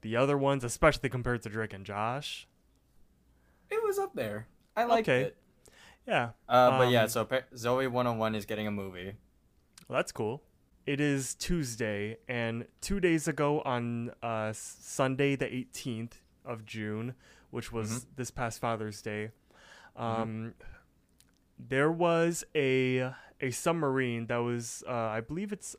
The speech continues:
Speaker 1: owned by Ocean Gate, a
Speaker 2: Never heard
Speaker 1: submarine
Speaker 2: of 'em.
Speaker 1: company. Uh, they, I guess they have this cool thing where they have a, um,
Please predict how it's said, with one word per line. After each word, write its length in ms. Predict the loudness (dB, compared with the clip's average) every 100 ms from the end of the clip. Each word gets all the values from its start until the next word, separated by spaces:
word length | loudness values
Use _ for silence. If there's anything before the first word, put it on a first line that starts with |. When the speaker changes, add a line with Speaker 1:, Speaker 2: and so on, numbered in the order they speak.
| 0
Speaker 1:
owned 340 | 2 0 0
by 500 | 2 2 4 2 -2 -6 _ _ _ _ _ _ 2
Ocean 400 | 2 2 -2 -2
Gate, 500 | -2 -4 -6 -12 -16 _ _ _ _ _ _ _ -20 _ -8
a 20 |
Speaker 2:
Never 20 |
heard 80 | -4
Speaker 1:
submarine 360 | -2 0 0 0
Speaker 2:
of 60 |
'em. 40 | 0
Speaker 1:
company. 480 | -2 -2 -4 -4
Uh, 280 | -2 0 0 -4 _ -20 -20 _ _ -12 -2
they, 160 | 2
I 160 | 4 4
guess 180 | 2 2
they 140 | 2
have 140 | 4
this 200 | 2 -2
cool 220 | -4 -4 -2
thing 320 | -2 -2 0
where 340 | 2 2 2 -4 -20 -20 -6
they 140 | -2
have 340 | 0 2 2 0
a, 300 | -2 -2 -4 -10 _ _ _ -8
um, 580 | -4 -4 -6 -10 -12